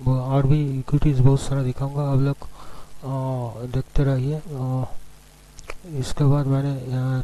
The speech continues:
थोड़ा सा, अ, मतलब निफ्टी, बैंक निफ्टी का दिखा देता हूँ। अ, इसका data में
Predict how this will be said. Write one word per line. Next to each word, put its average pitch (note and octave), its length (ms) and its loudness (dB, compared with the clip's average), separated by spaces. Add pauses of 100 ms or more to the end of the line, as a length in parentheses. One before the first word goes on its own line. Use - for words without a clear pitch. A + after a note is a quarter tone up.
थोड़ा C3+ 160 4
सा, C#3+ 240 0
अ, B2+ 220 -6 (120)
मतलब C3 260 2
निफ्टी, C3 260 2
बैंक C#3 220 2
निफ्टी C#3 240 -4
का D3 100 -2
दिखा C3 220 -2
देता C3+ 240 0
हूँ। C#3 240 -4 (800)
अ, C3 480 -6 (400)
इसका C3 800 -2 (680)
data D3 500 -12
में D3+ 100 -12